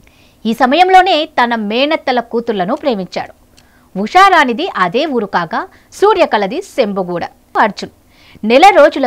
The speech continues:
కిందట ఇద్దరిని ప్రేమించాను, ఇద్దరినీ పెళ్లి చేసుకుంటానని మూడు కుటుంబాల సభ్యులకు తెలిపాడు. వారు ఆ గ్రామ పెద్దలను ఆశ్రయించారు. సూర్యకళ ఉషారాణిని అర్జున్కు ఇచ్చి వివాహం చేయడానికి వారి కుటుంబ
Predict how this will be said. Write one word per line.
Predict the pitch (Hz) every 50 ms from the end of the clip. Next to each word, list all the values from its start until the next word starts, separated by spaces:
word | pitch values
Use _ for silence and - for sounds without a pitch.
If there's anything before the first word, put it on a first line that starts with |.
| 233 -
కిందట | 202 190 180 170 - 254 370 - - 240
ఇద్దరిని | 208 208 254 254 240 214 208 262 -
ప్రేమించాను, | 254 208 190 196 202 196 - 202 185 180 220 302 - _ _ _ _ 175 160
ఇద్దరినీ | 143 147 - 208 240 277 330 359 349
పెళ్లి | 330 277 285 285 -
చేసుకుంటానని | 277 269 - - 240 233 214 226 208 208 208 214 226 202 214 233 _ _ _ _ _ - 190
మూడు | 214 254 285 285 285 -
కుటుంబాల | 180 - - 226 226 214 202 190 185 - -
సభ్యులకు | 175 160 156 - 240 196 185 - 247 339 - 330
తెలిపాడు. | 247 - - - - - _ _ _ _ _ _ _ _ - - _ - 180 214
వారు | 226 247 294 311 320 349 392 - 233 226
ఆ | 226 - -
గ్రామ | 202 196 220 254 254 - -
పెద్దలను | 208 180 180 202 190 180 170 214 311 349 247
ఆశ్రయించారు. | 214 - - 185 190 185 - - 196 - - _ - _ _ _ _ _ _ _ _ - -
సూర్యకళ | 330 370 427 440 440 403 - 240 226 220 226 269 240 180 175
ఉషారాణిని | - - 254 254 254 240 220 208 202 202 196 247 320 - - - 180
అర్జున్కు | 190 180 - - 311 320 - 262 220 202 190
ఇచ్చి | - - 220 185 160
వివాహం | 156 - 202 233 247 - 269 247 247 -
చేయడానికి | 214 196 190 190 185 190 - 233 180 - - - - - - - 180
వారి | 175 180 220 254 - -
కుటుంబ | 202 - 302 359